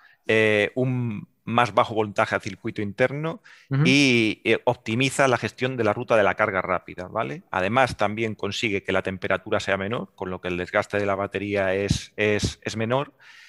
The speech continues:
Speaker 1: y mejora la duración de la corriente constante de carga, ¿vale?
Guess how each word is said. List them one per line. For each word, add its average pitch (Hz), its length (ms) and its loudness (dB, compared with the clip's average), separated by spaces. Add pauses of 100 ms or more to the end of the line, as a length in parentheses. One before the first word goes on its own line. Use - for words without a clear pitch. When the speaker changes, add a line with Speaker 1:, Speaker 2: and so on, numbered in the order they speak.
(180)
Speaker 1:
y 127 580 4
mejora 113 300 2
la 113 60 4
duración 107 420 0
de 113 80 2
la 101 100 4
corriente 107 360 -6
constante 104 420 -4
de 82 140 -4
carga, - 360 -6
¿vale? 107 220 -10